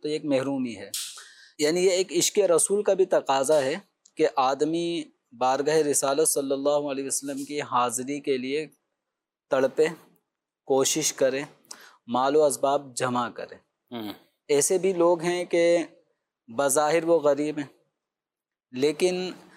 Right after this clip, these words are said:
Speaker 1: نبی کریم صلی اللہ علیہ وسلم کے در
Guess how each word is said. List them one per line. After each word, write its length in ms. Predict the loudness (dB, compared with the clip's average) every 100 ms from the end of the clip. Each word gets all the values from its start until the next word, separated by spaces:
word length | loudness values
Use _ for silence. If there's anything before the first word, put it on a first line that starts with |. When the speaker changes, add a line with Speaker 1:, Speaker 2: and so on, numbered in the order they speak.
| _ _ -4
Speaker 1:
نبی 340 | 0 0 2 2
کریم 320 | 2 0 0
صلی 240 | 0 2
اللہ 180 | 0 2
علیہ 360 | 0 2 0 -2
وسلم 400 | -4 -4 -4 -2
کے 140 | -2
در 220 | 2 2